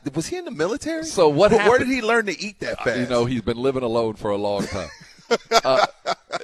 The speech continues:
Speaker 2: what happened was, so Chef Whiz shows up
Speaker 1: Yeah.
Speaker 2: after the break, and he brings platter after platter of breakfast. We
Speaker 1: Right.
Speaker 2: have Belgian waffles. We have pancakes. We have the perfectly scrambled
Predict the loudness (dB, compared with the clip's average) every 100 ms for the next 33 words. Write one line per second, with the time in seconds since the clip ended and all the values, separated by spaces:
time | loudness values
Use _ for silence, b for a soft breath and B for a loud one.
0 | -10 4 4 6 0 0 0 0 -2 0
1 | -2 0 -2 0 2 2 2 -2 -2 2
2 | 0 2 2 2 -2 -2 -2 -2 -4 -6
3 | -6 -2 -2 -2 -8 -14 -4 -4 -2 -2
4 | 0 -2 -4 -4 -4 -6 -8 -2 -2 -2
5 | -6 -6 -10 -10 -16 -8 -6 -4 -2 0
6 | -2 -2 -4 -4 -10 -6 -4 -4 -6 -16
7 | -14 -8 -6 -2 -2 -2 -8 -8 -8 -8
8 | -12 -14 -14 -12 -8 -6 -2 -2 -2 -6
9 | B B B B -6 -4 -4 -2 0 0
10 | -4 -2 -6 -6 -8 -6 -6 -2 -4